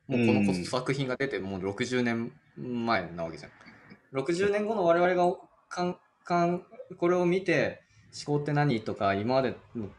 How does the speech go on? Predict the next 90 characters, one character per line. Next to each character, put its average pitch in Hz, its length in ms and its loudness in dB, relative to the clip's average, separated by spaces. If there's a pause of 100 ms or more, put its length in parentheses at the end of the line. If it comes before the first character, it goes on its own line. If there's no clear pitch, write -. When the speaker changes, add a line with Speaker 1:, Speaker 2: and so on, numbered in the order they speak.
(540)
Speaker 1:
哲 123 220 -4
学 127 140 -2
と 110 120 -8
か 98 200 -2 (120)
が 104 160 -2
ど 127 200 2
う 127 80 6
い 110 40 6
う 104 240 0
変 113 180 -4
遷 110 120 -4
を 104 40 -4
た - 100 -4
ど 113 80 2
っ 107 60 -8
て 117 80 -4
き - 80 -10
た 101 100 -4
か 90 80 -6
と 87 100 -10
か、 85 220 -12 (300)
Speaker 2:
う 117 40 -6
ん。 - 20 -2
Speaker 1:
ど 156 80 6
う 139 60 6
い 113 80 4
う 104 220 -2
歴 107 160 -4
史 - 120 -10
が 113 160 -2 (160)
た 131 60 -2
ど 131 60 -2
っ - 20 -10
て 147 80 -6
き 147 60 -6
た 160 100 0
か 180 80 0
っ 180 100 -4
て 160 60 -2
い 151 40 -2
う - 20 -2
の 147 80 2
を 143 40 2
見 196 140 0
て 180 180 0
初 139 160 -2
め 139 80 0
て 120 60 -4
こ - 140 -12
こ 113 100 -8
ま 107 120 -4
で 95 80 -6
到 98 180 -8
達 92 180 -14
で 90 80 -10
き - 100 -12
る 90 100 -10
け 85 100 -16
ど、 85 220 -12 (280)
Speaker 2:
う 120 80 0
ん。 107 160 4
Speaker 1:
ま 147 80 2
あ、 - 20 -2
当 226 180 0
時 151 100 -2
の 113 80 0
人 113 160 -8
も 98 120 -6
ね、 - 240 -12 (640)
こ 143 120 -6
の 156 120 0
時 165 240 -2
は 92 180 -4 (920)
コ - 140 -2
ン 185 40 0
ピ 185 80 4
ュ - 20 8
ー - 20 4
タ 151 60 2
ー 107 40 2
も 95 140 2
な 101 100 0
か 104 80 -2
っ - 60 -6
た - 60 -8
わ 82 60 -8
け 65 60 -12
だ。 - 60 -18 (440)
Speaker 2:
う 113 120 4
ん。 85 240 0